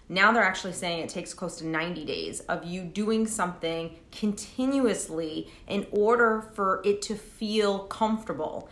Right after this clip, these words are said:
and you don't have to think about it anymore. It's like anything that you've learned. You learned how to tie your shoe and now you don't have to think about it. You just know how to tie your shoe. So when you need to tap into confidence,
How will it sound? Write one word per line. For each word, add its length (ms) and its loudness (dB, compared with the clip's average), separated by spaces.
and 120 0
you 60 4
don't 160 2
have 140 -4
to 60 -8
think 200 -8
about 240 0
it 100 -4
anymore. 520 -8
It's 160 -2
like 180 4
anything 380 2
that 160 -2
you've 180 -6
learned. 500 -2
You 200 0
learned 400 2
how 120 -2
to 100 0
tie 280 0
your 160 -2
shoe 580 2
and 120 2
now 300 6
you 140 -2
don't 80 2
have 80 0
to 40 -2
think 200 2
about 260 6
it. 80 0
You 140 -2
just 120 -6
know 120 -2
how 100 2
to 80 -2
tie 180 2
your 120 -2
shoe. 400 0
So 360 0
when 160 2
you 100 6
need 200 4
to 100 -4
tap 420 0
into 280 0
confidence, 880 0